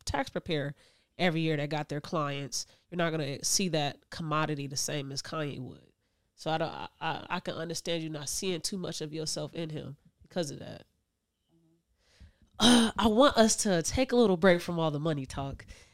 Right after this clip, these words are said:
and play this little game that I like to play on the pod, pod called Weird or No. Uh, so Devontae, you say you watch the pod here and there, so, uh, you know a little bit about Weird or No?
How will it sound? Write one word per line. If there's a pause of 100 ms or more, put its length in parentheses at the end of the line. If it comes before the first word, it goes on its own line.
(200)
and
play
this
little
game
that
I
like
to
play (380)
on
the
pod,
pod
called
Weird
or
No. (920)
Uh,
so
Devontae,
you
say
you
watch
the
pod
here
and
there,
so,
uh,
you
know
a
little
bit
about
Weird
or
No?